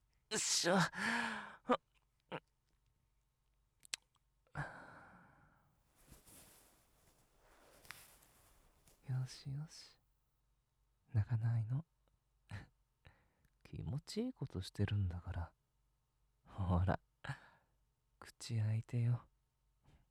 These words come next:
よだれ垂れてる。かわいい。よし。次バックでついてあげる。一旦抜くよ。<laughs>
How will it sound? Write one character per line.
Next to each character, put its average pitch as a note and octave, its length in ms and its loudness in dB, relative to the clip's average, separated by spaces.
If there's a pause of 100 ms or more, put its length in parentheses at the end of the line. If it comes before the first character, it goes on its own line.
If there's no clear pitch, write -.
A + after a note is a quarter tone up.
(320)
よ F#2 140 -2
だ F2+ 120 -2
れ E2+ 60 -2
垂 G2+ 160 -4
れ F2+ 80 0
て E2 120 -6
る。 - 120 -10 (1800)
か A2 240 -2
わ G#2 100 -6
い B2 60 -6
い。 - 80 -12 (2500)
よ G2+ 160 0
し。 - 760 4 (560)
次 G#2+ 300 6
バ A2 140 8
ッ - 60 -20
ク G2 120 0
で F#2 80 4
つ - 120 0
い F#2+ 100 4
て F#2+ 100 2
あ F#2+ 100 6
げ G2 100 4
る。 - 140 4 (480)
一 C3 80 6
旦 A#2+ 180 2
抜 A#2 120 0
く A#2+ 100 2
よ。 C#3+ 180 6 (920)
<laughs> - 140 -4